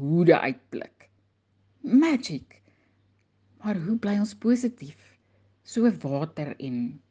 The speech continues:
kragloos? Op hierdie einste, liewe, volronde Vrydag wens ek vir elkeen 'n stukkie towerkrag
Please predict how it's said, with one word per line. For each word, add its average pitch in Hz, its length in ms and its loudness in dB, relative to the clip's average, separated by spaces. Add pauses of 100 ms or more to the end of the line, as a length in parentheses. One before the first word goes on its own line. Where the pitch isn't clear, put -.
(500)
kragloos? 135 1200 -6 (1300)
Op - 200 -10
hierdie 202 420 0 (100)
einste, 294 800 -2 (100)
liewe, 214 640 -2 (220)
volronde 190 920 0
Vrydag - 720 -12 (640)
wens 160 320 0
ek 190 160 -12
vir - 160 -8
elkeen 143 500 -8 (300)
'n 156 80 -6
stukkie - 600 -8 (760)
towerkrag 185 760 0